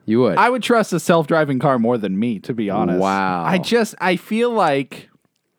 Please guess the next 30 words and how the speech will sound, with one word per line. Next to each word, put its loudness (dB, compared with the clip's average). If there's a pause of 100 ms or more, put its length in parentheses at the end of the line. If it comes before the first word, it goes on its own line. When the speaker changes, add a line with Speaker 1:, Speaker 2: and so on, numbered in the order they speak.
(920)
Speaker 2:
it's -6
a -2
lot 0
of -2
responsibility -2
to -6
put -4
on 0
myself -2 (140)
Speaker 1:
Yeah. 4
Speaker 2:
and -4 (120)
others. -6 (880)
Because -2
then 0
I'll 4
be 0
responsible. 0 (340)
At -10
some 0
point 0
in 2
my 2
life, 0
someone 0
will 0
need 2
a 0
ride 0
somewhere. -6
Speaker 1:
Yeah. 0